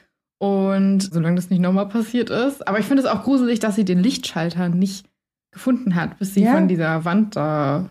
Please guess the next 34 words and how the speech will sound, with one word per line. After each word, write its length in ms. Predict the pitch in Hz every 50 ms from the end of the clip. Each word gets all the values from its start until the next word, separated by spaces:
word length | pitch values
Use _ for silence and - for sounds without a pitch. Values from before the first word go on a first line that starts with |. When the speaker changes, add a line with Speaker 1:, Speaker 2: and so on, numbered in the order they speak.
| _ _
Speaker 1:
weg 120 | - 196 -
Speaker 2:
Abgelassen 520 | - - 220 208 202 202 196 - 180 175
hat. 280 | 175 170 170 170 - -
Speaker 1:
Ja, 380 | - - 190 180 185 190 196 202 190 -
das 80 | 196
Speaker 2:
Ja, 100 | 196 -
Speaker 1:
ist 60 | -
Speaker 2:
aber 140 | 202 202 220
das 160 | 202 202 202 -
hat 140 | 214 208 -
ja 100 | 208 196
einfach, 440 | 196 196 202 202 - 202 202 - -
es 160 | - 180 -
hat 140 | 202 214 208
ja 80 | 220 196
einfach 360 | - 190 202 - - 202 196
den 240 | 196 - 175 170 160
Grund, 520 | 170 185 220 277 247 190 156 175 - - _ _ _ _ _ _ _ -
ne? 280 | 202 196 190 180 202 -
Speaker 1:
Mhm. 100 | - - - _ _ _ _ _ -
Speaker 2:
Und 100 | 185 175
klar, 240 | - 214 214 220
es 80 | 208 185
ist 160 | 175 165 -
gruselig, 500 | - 196 226 214 196 170 151 160 175 -
aber 100 | 180 180 196
es 100 | 185 185
hat 120 | 214 208
einfach 300 | - 220 214 - 233 214
den 220 | 214 - 214 196
Grund. 340 | 185 175 180 208 226 220 208
Und 120 | 180 180 180
es 120 | 180 180
ist, 160 | 190 175 -